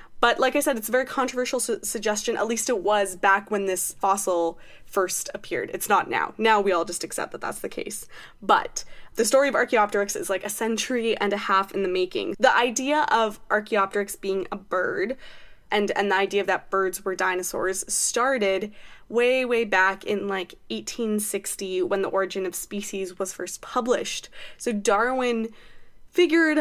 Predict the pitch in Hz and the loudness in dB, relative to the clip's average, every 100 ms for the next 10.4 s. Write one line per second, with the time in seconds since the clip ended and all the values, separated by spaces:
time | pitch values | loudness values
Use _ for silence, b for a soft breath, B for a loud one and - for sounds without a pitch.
0 | 302 285 285 233 220 202 190 185 - 190 | 2 0 0 2 2 2 2 0 -4 -6
1 | 185 - 196 185 180 - - - 277 247 | -6 -8 -6 -6 -6 -8 -6 -4 -2 0
2 | 190 - - - 208 214 208 208 185 175 | 0 -2 -8 -2 0 2 2 0 0 -4
3 | 185 180 196 208 208 - 175 - 170 156 | -4 -2 2 0 0 -4 -4 -2 -2 -2
4 | 185 - 190 196 180 175 - B B B | -4 -4 -2 -2 -2 -2 -2 B B B
5 | 202 208 190 190 202 180 180 b b b | -2 0 0 -4 -8 -8 -10 b b b
6 | 233 202 190 202 214 208 196 180 - 208 | -4 0 2 4 4 4 2 2 0 0
7 | 185 175 190 190 190 190 185 180 180 - | 0 0 2 2 2 0 0 0 -2 -4
8 | 190 - 185 175 196 190 190 185 180 - | -4 -4 -6 -2 0 0 0 0 0 -4
9 | 190 180 175 190 190 196 196 190 185 175 | -8 -6 -6 -6 -4 -4 -2 0 -2 -2
10 | 101 - - | -4 -4 -8